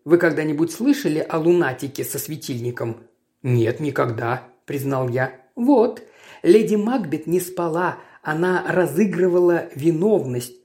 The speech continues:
чтобы защитить Макбета». «Я думаю», сказал я, «что мне нужно ещё одно бренди». Я залпом выпил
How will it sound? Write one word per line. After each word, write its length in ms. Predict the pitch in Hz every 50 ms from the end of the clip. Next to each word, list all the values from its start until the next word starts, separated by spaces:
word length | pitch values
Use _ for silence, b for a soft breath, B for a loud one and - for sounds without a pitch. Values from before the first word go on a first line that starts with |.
| _ _
чтобы 480 | - - - 147 135 139 143 131 - - -
защитить 800 | 127 117 - - - - - 170 160 - - - 165 151 - -
Макбета». 720 | 135 131 143 147 151 139 127 120 131 - - - 127 - - - _ _ _ _ _ _ _ _ _ _ _ _ _ _ _ _ _ _
«Я 260 | - 117 - 143 127
думаю», 920 | 123 117 117 127 175 247 277 285 254 214 170 143 131 123 120 117 117 101 - _ _ _ _ _ _ _
сказал 460 | - - 156 139 127 139 131 131 127
я, 280 | 123 131 127 120 120 B B B B B B B B B B B
«что 240 | - - - - 165
мне 180 | 160 165 170 170
нужно 480 | 175 185 180 160 175 180 175 165 - -
ещё 680 | 156 131 170 175 170 - - - - 185 156 123 123 -
одно 320 | - 131 127 131 135 127 120
бренди». 520 | 120 131 123 123 123 127 123 117 131 - - - _ _ _ _ _ _ _ _ b b b b b
Я 240 | b 120 147 156 151
залпом 600 | 135 131 143 175 165 160 143 - - 139 135 131
выпил 480 | 120 123 175 233 - - 139 117 113